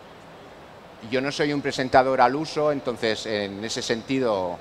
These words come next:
os voy a pedir perdón por patinazos como el que acabo de cometer, porque aquí los expertos en comunicación son ellos, ¿vale? Yo llevaré esta charla lo mejor que pueda, así que os pido perdón por anticipado por todos los errores que podamos ir cometiendo, tanto de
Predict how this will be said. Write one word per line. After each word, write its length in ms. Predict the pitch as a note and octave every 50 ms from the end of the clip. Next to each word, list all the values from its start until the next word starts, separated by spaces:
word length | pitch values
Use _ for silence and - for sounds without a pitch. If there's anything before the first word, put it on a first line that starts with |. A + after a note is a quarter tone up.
| - - -
os 420 | G2+ F#2+ G2 G2 G2 F#2+ - -
voy 180 | F#2 G2+ G#2 A2
a 80 | G#2+ G2+
pedir 240 | A2+ A2 A2 A2+ G#2+
perdón 400 | - A2 G#2 G#2+ A2 A#2 A#2+ A#2
por 160 | - - -
patinazos 600 | - G2+ F2+ - - G2 G2+ G#2+ G#2 - G#2 -
como 160 | - G#2 G2+
el 80 | G2+ G2+
que 60 | G#2
acabo 260 | G2 F#2+ G2+ G2 G#2+
de 120 | G2+ G#2 F#2+
cometer, 440 | G#2+ G#2 G2+ G2+ - C3+ C#3 C3
porque 220 | - A2+ G2 - G2
aquí 160 | F#2 - A2+
los 160 | G#2 A2 -
expertos 400 | A#2 - - A2+ - - A2+ -
en 80 | A2+ G#2+
comunicación 640 | - G#2+ G#2 G#2+ G#2+ G2+ G2+ G2 - G#2+ G#2+ A2 -
son 180 | - A2 G#2+
ellos, 380 | A#2+ C3 B2+ C3+ C3+ C3+ C3+ - -
¿vale? 260 | - G#2+ A#2 C3 C3+ - E2
Yo 100 | F#2 F#2+ F#2+
llevaré 560 | G2 G2+ G2+ G2+ G2 G#2 G#2 G2+ G2+ G2 - - - -
esta 280 | G#2+ G2+ - - F#2+
charla 300 | - - A2 G2+ G#2 F#2+
lo 100 | F#2 F2+
mejor 260 | F#2 F2+ - - G2+
que 140 | - - G#2
pueda, 480 | - - B2 B2+ C3 C#3 C#3+ C#3 A#2 F#2
así 180 | F#2 - -
que 240 | F#2+ - F#2+ F2+ F2+
os 160 | F2+ F2 F2
pido 280 | - - F#2+ F#2 G2 F#2+
perdón 260 | F#2+ G2 G2 G#2 G2+
por 160 | - G#2 F#2+
anticipado 500 | F#2+ F#2 - - - G2 - G2+ F#2+ F#2+
por 160 | E2+ F#2 F#2 F#2
todos 240 | - G#2 G#2+ G#2+
los 160 | G#2 G#2 - G#2
errores 300 | - G2+ G2+ G2+ G2+ -
que 100 | G#2+ F#2
podamos 320 | F#2 G2+ G2+ G2+ G2 -
ir 80 | G#2 F2+
cometiendo, 640 | - G#2 G2 F#2+ - B2 C3 C3+ C#3 D3 D3+ - - - - - - - - -
tanto 340 | - G2 G2 G2 - G2 F#2+
de 380 | F#2+ F#2+ F#2+ F#2 F#2 F#2 F2